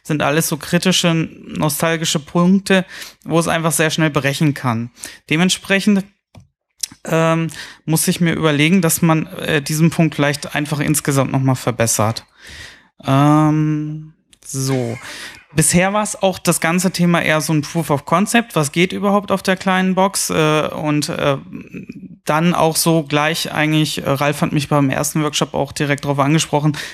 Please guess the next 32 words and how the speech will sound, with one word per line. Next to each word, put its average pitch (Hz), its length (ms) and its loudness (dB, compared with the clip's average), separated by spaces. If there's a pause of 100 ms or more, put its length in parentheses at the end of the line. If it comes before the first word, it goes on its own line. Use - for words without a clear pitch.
kannst 143 260 -2
du 147 40 0
das 143 100 -2
nicht 151 160 0
auch 135 140 -2
komplett 139 380 -2
in 131 80 0
Software 170 400 0
lösen? 175 420 4 (500)
Ähm, 143 460 2 (880)
und 151 440 0 (200)
da 151 160 0
musste 156 300 2
ich 139 100 -2
auch 135 160 0
sehr 147 220 2
stark 139 360 -2
umdenken. 214 920 4
Das 151 180 -4
heißt, 156 400 2
es - 220 -8
hat 165 160 -4
jetzt 156 160 0
auch 151 100 2
ein 151 140 2
komplettes 147 500 -2
Redesign 156 580 2
vom 143 240 0
Front- 143 340 2
und 139 140 0
Backend 196 400 0
gegeben. 190 640 2